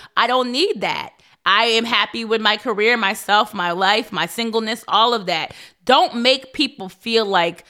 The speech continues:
the lifestyle they think you need to live is the one you have to live. You know what's best for you most of the time.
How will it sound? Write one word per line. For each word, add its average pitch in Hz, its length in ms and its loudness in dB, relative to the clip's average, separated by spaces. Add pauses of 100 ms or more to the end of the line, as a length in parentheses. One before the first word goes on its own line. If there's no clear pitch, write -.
(260)
the 190 80 -2
lifestyle 202 560 2
they 185 140 0
think 196 340 -2
you 202 140 -4
need 180 220 -4
to 202 120 -4
live 175 340 0
is 165 160 -4
the 185 80 -2
one 170 220 0
you 175 100 -4
have 151 260 -2
to 143 100 -12
live. 87 320 -12 (140)
You 240 340 4
know 285 160 6
what's 233 280 2
best 208 360 0
for 185 80 -6
you 180 320 2
most 165 320 -2
of 151 80 -6
the 139 80 -12
time. - 440 -8